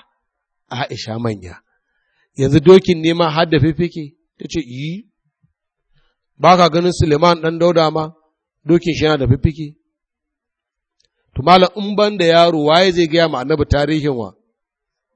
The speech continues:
Annabawa. Kuma Annabi ya tafi ya ba ta waje a haka.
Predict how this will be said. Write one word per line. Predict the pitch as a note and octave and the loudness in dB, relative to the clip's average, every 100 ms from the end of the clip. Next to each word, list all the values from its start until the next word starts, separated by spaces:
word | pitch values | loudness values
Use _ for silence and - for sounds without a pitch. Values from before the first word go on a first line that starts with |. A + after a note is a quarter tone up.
| _ | _
Annabawa. | C#3+ D#3 D#3 D#3+ D#3+ D#3 D3 _ _ _ _ _ _ _ _ _ _ _ _ _ | -8 -4 0 2 2 -2 -10 _ _ _ _ _ _ _ _ _ _ _ _ _
Kuma | G3+ G3 | -2 -2
Annabi | F#3+ F#3 | 0 0
ya | F3 | 0
tafi | D#3+ | -2
ya | E3+ | -4
ba | E3+ E3 | -4 -6
ta | D3 | -8
waje | C3+ D3 | -10 -10
a | A#2+ | -10
haka. | A#2+ - | -14 -18